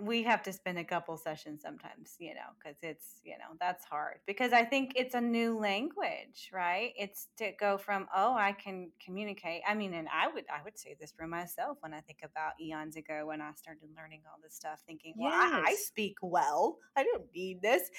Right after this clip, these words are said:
Speaker 1: And then you go,
Speaker 2: <laughs>
Speaker 1: "Oh, I, this is a totally new language." And, like, Rosetta Stone
Speaker 2: Yeah.
Speaker 1: did not cover it. Oh my goodness.
Speaker 2: <laughs> Uh.
Speaker 1: <laughs> And when we start with communication,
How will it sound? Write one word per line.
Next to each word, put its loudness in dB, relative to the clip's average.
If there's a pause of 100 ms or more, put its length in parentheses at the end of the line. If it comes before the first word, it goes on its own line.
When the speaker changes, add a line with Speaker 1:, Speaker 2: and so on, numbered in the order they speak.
(180)
Speaker 1:
And 10
then 10
you 10
go, 10
Speaker 2:
<laughs> 12
Speaker 1:
"Oh, 6 (100)
I, 0 (120)
this -8
is 0
a 4
totally 2
new 0
language." 2
And, 0
like, -2
Rosetta 0
Stone 8
Speaker 2:
Yeah. -
Speaker 1:
did 4
not 6 (180)
cover 10
it. 2 (100)
Oh -2
my -4
goodness. 2
Speaker 2:
<laughs> - (340)
Uh. 12 (120)
Speaker 1:
<laughs> 10 (1120)
And 4
when 6
we 4
start 6
with 0
communication, -4